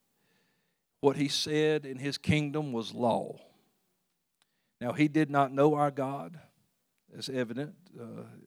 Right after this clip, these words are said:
that he didn't know him. He did not worship our God. So what would make a man who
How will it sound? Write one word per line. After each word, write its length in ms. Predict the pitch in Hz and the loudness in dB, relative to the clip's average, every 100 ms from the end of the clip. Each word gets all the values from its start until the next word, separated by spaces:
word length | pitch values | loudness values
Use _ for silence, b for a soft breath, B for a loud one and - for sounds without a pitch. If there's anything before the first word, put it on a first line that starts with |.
| 104 | -12
that 120 | 113 | -10
he 80 | 117 | -6
didn't 200 | 113 110 | -8 -6
know 180 | 110 117 | -6 -6
him. 160 | 131 - b b b | -8 -16 b b b
He 120 | b 135 | b -2
did 180 | 156 | 0
not 280 | 147 156 143 | 4 4 4
worship 680 | 139 151 175 180 - - - - _ _ _ _ - | 2 6 6 6 -6 -12 -18 -20 _ _ _ _ -4
our 240 | 113 101 | -2 -2
God. 400 | 98 - - 120 - _ _ _ _ _ _ _ _ _ _ | -4 -10 -12 -18 -20 _ _ _ _ _ _ _ _ _ _
So 220 | - 151 | -10 -6
what 600 | 143 117 180 214 - - - - _ _ _ _ _ _ _ | 2 2 6 6 6 0 -14 -14 _ _ _ _ _ _ _
would 180 | - 143 | -8 -4
make 280 | 135 151 156 | 2 0 0
a 60 | |
man 520 | 151 131 120 104 - - _ _ _ _ _ _ _ _ _ _ _ _ _ - | -6 -6 -6 -10 -16 -20 _ _ _ _ _ _ _ _ _ _ _ _ _ -8
who 380 | 139 127 123 | -4 -2 -4